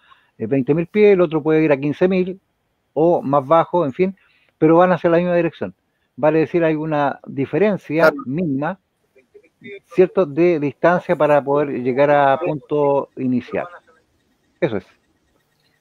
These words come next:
Speaker 2: Oye, por ahí están diciendo que levantásemos a, a Germán y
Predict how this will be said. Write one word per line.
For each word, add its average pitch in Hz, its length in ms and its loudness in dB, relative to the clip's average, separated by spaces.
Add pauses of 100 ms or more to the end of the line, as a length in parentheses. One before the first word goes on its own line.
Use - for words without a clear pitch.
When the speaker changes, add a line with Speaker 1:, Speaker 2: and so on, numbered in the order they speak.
(1080)
Speaker 2:
Oye, 135 220 2
por 135 100 4
ahí 143 100 4
están 147 220 -2
diciendo 147 320 -6
que 139 80 -6
levantásemos 139 800 -2
a, 107 540 -2 (800)
a 107 420 -2
Germán 135 560 -6 (560)
y 117 840 -6